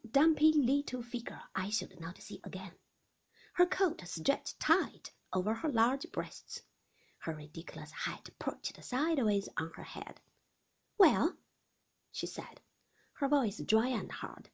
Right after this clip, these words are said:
not the voice she would have used to him. "I suppose I've got to hand it to you for a double-time worker.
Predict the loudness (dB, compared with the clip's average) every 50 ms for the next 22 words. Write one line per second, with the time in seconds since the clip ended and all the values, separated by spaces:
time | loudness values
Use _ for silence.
0 | _ _ _ _ _ _ 6 6 6 6 2 0 -2 0 0 0 0 -2 -4 -4
1 | -6 -6 -4 -2 0 0 0 0 -2 -6 -6 -8 -6 -4 -4 -4 -4 -6 -10 -12
2 | -12 -8 -6 -6 -6 -6 -8 -16 _ _ _ _ _ _ _ _ _ -20 _ _
3 | _ _ 2 6 6 6 6 4 2 0 2 2 2 2 2 0 -8 _ _ _
4 | _ _ _ _ _ _ _ _ _ 6 6 6 8 8 8 8 8 6 4 4
5 | 6 6 6 8 6 6 4 4 2 0 4 6 8 8 8 6 6 6 6 6
6 | 6 4 4 4 6 6 6 4 4 4 4 4 4 4 2 2 0 0 -6 -8
7 | -8 -10